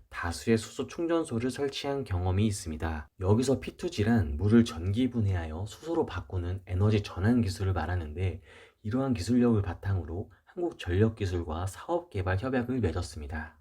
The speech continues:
이엠코리아는 사실 그동안 실적이 발목을 잡고 있었습니다. 매출을 보시면 지난해까지 영업이익과 당기순이익이 사 년 연속 적자입니다.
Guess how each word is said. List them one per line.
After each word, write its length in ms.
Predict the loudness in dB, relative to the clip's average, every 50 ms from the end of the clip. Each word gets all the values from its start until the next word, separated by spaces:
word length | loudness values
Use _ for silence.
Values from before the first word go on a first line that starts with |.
| _ _
이엠코리아는 840 | 0 4 6 6 6 6 4 2 2 4 6 6 6 6 6 6
사실 440 | 4 2 0 -4 -4 0 0 0 0
그동안 420 | 0 -2 -2 -2 -2 -2 -2 -2
실적이 500 | -4 -4 -6 -6 -4 -2 0 2 2 2
발목을 440 | 2 0 -4 -2 0 0 2 2 2
잡고 340 | 0 0 -4 -6 -6 -4 -4
있었습니다. 720 | -4 -4 -4 -6 -6 -8 -10 -12 -8 -6 -6 -6 -6 -6 -12 _ _ _ _ _ _ _ _ _ _ _ _
매출을 460 | -4 -4 -4 -4 -4 -4 -2 0 2
보시면 460 | 4 2 2 2 2 2 2 2 2 0
지난해까지 880 | -2 -2 0 2 2 2 2 0 -2 -8 -8 -8 -8 -8 -8 -8 -10 _ _ _ _ -6
영업이익과 640 | -2 2 4 4 4 4 2 0 -2 -2 -2 -4
당기순이익이 960 | -4 -4 -6 -4 -2 0 0 0 0 0 -2 -2 -4 -8 -8 -10 -10 -10 -10
사 240 | -10 -12 -12 -8 -4
년 220 | -2 0 0 0
연속 400 | 0 0 2 2 2 2 0 0
적자입니다. 880 | -2 -6 -6 -6 -6 -4 -4 -4 -4 -6 -8 -8 -6 -6 -6 -8 -8 -12